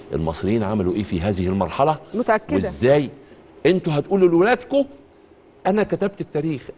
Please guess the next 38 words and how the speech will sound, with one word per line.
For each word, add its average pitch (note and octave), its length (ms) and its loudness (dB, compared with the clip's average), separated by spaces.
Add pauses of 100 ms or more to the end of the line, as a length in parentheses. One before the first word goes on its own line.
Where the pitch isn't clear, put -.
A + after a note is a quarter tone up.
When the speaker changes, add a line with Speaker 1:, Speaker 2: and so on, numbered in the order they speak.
Speaker 1:
أنا G3+ 140 0
وقفت F#3 320 -2
في C#3 60 -8
الشارع C3 380 -4
ده، G#2+ 160 -4 (360)
أنا E3+ 140 2
نزلت F#3 360 -2
هنا، D#3+ 280 -6 (100)
أنا F3 120 -2
بيت E3 240 0
Speaker 2:
أنا A#3+ 120 -4
ح-، D#3+ 120 -2
Speaker 1:
هنا، - 140 0
Speaker 2:
حميت C4+ 360 -4
Speaker 1:
أنا B3 160 0
رفعت D#3 160 -2
Speaker 2:
دولتي." G#3 180 -4
Speaker 1:
العلم، E3+ 240 -4 (320)
أنا D#3 120 0
حميت F#3+ 380 -4
البنك D#3+ 380 -2
ده، C3 200 -4 (260)
أنا D3 140 -4
حميت F#3+ 360 -4
المؤسسة D3 500 -4
دي، B2+ 200 -6 (360)
أنا D3 140 -2
Speaker 2:
آه. C3+ 40 -2
Speaker 1:
حشت G3 440 -4 (260)
ع-، B2+ 180 -10
دريت D#3+ 340 -2
على، D3 340 -4
على، C3 200 -4
على B2+ 200 -2
المؤسسات C3 720 -4
عشان C3 220 -8
ما C3 80 -6
ت-، - 120 -14